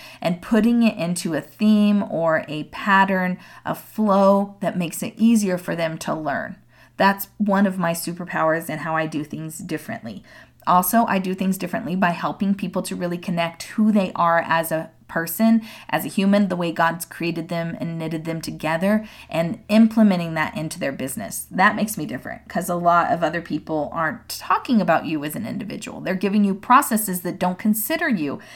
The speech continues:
as an individual. So that's how, what makes me different. Then you wanna think about, how are you similar to the customers that you wanna serve?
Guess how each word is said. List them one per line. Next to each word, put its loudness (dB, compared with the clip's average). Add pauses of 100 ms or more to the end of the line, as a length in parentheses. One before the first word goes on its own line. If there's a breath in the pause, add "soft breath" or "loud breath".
(100)
as 2
an 0
individual. -4
So -6
that's 0
how, 0
what 0
makes -6
me 4
different. -4
Then 6
you 6
wanna 6
think 0
about, 4 (140 loud breath)
how 2
are 6
you 4
similar 2
to 0
the -4
customers -6
that -6
you -4
wanna -8
serve? -10